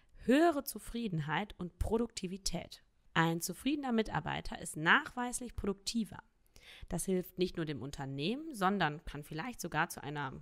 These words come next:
Gehaltserhöhung oder Beförderung verhelfen. Vorteil Nummer drei, weniger Fehler. Durch bessere Absprachen und ein entspannteres Umfeld passieren weniger Fehler,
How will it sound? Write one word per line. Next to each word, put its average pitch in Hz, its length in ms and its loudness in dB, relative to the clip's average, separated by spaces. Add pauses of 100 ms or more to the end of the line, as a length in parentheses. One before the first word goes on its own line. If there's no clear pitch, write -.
Gehaltserhöhung 190 800 0
oder 160 160 2
Beförderung 160 640 2
verhelfen. - 500 -12 (380)
Vorteil 180 400 4
Nummer 160 240 0
drei, 202 480 0 (140)
weniger 185 680 0
Fehler. 226 480 -4 (280)
Durch 170 320 -4
bessere 190 380 -2
Absprachen - 800 -2
und 202 200 -6
ein - 80 -8
entspannteres 262 800 -4
Umfeld 226 600 -8
passieren 175 520 -4
weniger 254 460 -2
Fehler, - 500 -8